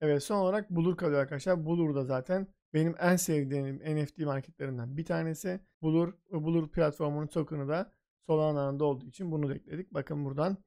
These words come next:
Blur da alabilirsiniz. Ben hemen son kalan parayla da Blur alıyorum. Şimdi bütün emirlerimizi verdik arkadaşlar. Dolarımız kalmadı. Peki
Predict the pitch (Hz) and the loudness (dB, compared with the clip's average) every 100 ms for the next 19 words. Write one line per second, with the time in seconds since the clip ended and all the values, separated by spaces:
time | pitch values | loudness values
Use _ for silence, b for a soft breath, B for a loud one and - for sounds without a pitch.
0 | _ _ 160 156 147 - 143 165 165 170 | _ _ 4 4 4 2 4 4 2 -2
1 | - 185 190 - _ - 160 143 151 165 | -2 -2 -4 -10 _ -2 0 2 0 -2
2 | 220 - 156 147 143 139 139 151 143 135 | -6 -4 -2 0 0 0 0 0 0 0
3 | 139 147 147 143 135 127 123 147 175 175 | 0 -2 0 0 0 -4 -6 -6 -8 -10
4 | _ _ 240 233 226 185 226 208 175 160 | _ _ -4 -2 -2 -2 0 2 2 2
5 | 165 185 190 190 170 151 143 139 131 139 | 2 0 4 6 6 2 -4 -4 -8 -8
6 | 139 165 170 143 185 - - 175 139 127 | 4 6 6 4 -2 -6 0 0 2 -4
7 | 190 - _ _ 202 190 220 247 | -6 -8 _ _ -2 0 -4 -6